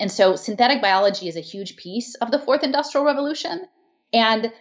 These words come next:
these are individuals who could very well create impact markets in managing people as genomic receptors, injecting people through either healthcare interventions or food interventions to actually re-engineer them biologically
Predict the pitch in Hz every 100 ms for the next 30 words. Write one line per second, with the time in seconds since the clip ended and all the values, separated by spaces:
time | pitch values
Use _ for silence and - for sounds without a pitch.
0 | _ - 180 240 339 539 392 294 330 311
1 | 403 269 220 220 - 262 - 247 190 240
2 | 294 311 220 226 247 - 214 190 - 202
3 | 226 269 269 294 320 277 - - _ -
4 | _ 233 226 214 208 196 202 214 208 208
5 | 202 - - 220 208 190 185 - 175 170
6 | 170 165 180 170 170 165 165 160 160 -
7 | - - - - _ _ - - 214 190
8 | 226 233 240 233 226 226 202 202 196 -
9 | _ - 180 180 175 185 170 160 - 254
10 | 262 262 196 226 208 208 - 185 175 170
11 | - - 202 226 196 226 277 254 254 269
12 | 254 247 247 - - - 233 185 - -
13 | 226 202 175 220 233 208 190 185 180 185
14 | 175 165 160 165 160 147 175 196 - 208
15 | 208